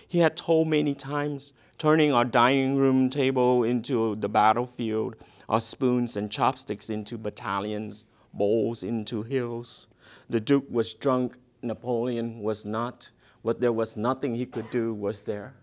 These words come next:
against fate? My father was second in command at I Corps near the end of the war. He was fighting at the D M Z and nearly lost his life, but managed to escape back to Saigon.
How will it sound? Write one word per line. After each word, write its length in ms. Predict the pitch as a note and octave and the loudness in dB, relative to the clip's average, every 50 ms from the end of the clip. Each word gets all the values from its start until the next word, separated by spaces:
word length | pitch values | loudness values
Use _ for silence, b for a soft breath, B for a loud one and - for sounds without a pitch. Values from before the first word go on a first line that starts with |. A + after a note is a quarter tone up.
| _ _ _ - | _ _ _ -8
against 560 | - A2+ G2 F#2+ F#2+ E2+ E2+ B2+ - - - | -8 -8 -6 -6 -8 -10 -10 -12 -14 -14 -12
fate? 460 | - A2 A2 A#2+ C3 C3 - - - _ _ _ _ _ _ _ _ _ _ _ B B B B B B B B - - _ - | -8 -6 -6 -6 -6 -8 -12 -20 -20 _ _ _ _ _ _ _ _ _ _ _ B B B B B B B B -20 -20 _ -2
My 180 | F3 G#3 A#3 | 2 2 2
father 360 | A3+ A3+ - F4+ F4 D#4 F#3 D3+ | 2 2 0 2 2 2 2 4
was 240 | C#3 C3 C3 C3 | 4 2 2 2
second 360 | - F#3 F3 - - C#3+ B2 A#2 | 0 -2 0 0 0 -2 -2 0
in 160 | A2+ C3 A#2 | 0 -2 -2
command 420 | - C#3 C3 C3 C3+ C#3 C#3 B2 | -2 -2 0 0 2 2 0 0
at 140 | A2+ A#2 - - | -2 -4 -4 -4
I 200 | C3+ C3+ C#3 C#3+ | -4 -2 -4 -4
Corps 340 | - - B2 A#2 B2 B2+ B2 | -6 -6 -6 -6 -4 -4 -4
near 160 | B2+ B2 B2+ | -4 -4 -4
the 160 | C3+ B2+ A2+ | -4 -4 -2
end 220 | C3 C3 C3+ C3+ | -2 -2 -2 -4
of 120 | C3+ B2 - | -6 -8 -6
the 100 | B2+ B2 | -6 -4
war. 440 | B2+ C#3 C#3+ C#3 B2+ A2 A#2 B2+ - _ B B B B B B B | -4 -2 -2 -4 -4 -6 -12 -18 -20 _ B B B B B B B
He 80 | C4 | 2
was 200 | B3+ A#3 A3 A3 | 6 6 6 4
fighting 420 | - - G3 F#3+ G3+ G3 G3 F3+ D#3 | 4 2 4 4 4 4 2 2 2
at 140 | D3 - | 0 0
the 100 | - D#3 | 0 -2
D 240 | C#3 D3 D#3 D#3 D3+ | 0 0 2 2 2
M 200 | D3+ D#3 D#3+ D3+ | 2 0 0 -2
Z 260 | C#3+ D#3 F3+ F3+ F3+ | -2 0 0 2 2
and 100 | D3+ D3 | 2 2
nearly 280 | D3 D3 D#3 D#3+ D3+ D3 | 2 2 2 2 0 0
lost 340 | C3+ B2+ C3 C#3+ D#3 - - | 0 0 0 0 -2 -4 -6
his 240 | C3 A#2+ A#2+ - - | -6 -6 -6 -6 -6
life, 340 | C#3 D3+ D3+ D3 C#3 B2 A#2+ | -2 0 0 0 0 -2 -2
but 140 | A#2 G#2 G2+ | -4 -4 -2
managed 460 | A2+ A2+ A2+ C3 D3 B2+ A2+ - - | -2 -2 0 0 0 -2 -2 -4 -6
to 60 | A#2 | -6
escape 460 | G#2+ A2 - - B2 B2 B2+ B2+ - - | -6 -6 -6 -2 0 0 0 -2 -2 -2
back 280 | G#2+ A2+ B2 - _ - | -2 -2 -2 -4 _ -16
to 100 | B2+ A2 | -14 -14
Saigon. 680 | - - A#2 A2 A#2 B2 A#2 G#2 A2 A#2 B2 B2+ C3 | -10 -10 -8 -8 -6 -6 -6 -6 -6 -8 -8 -10 -14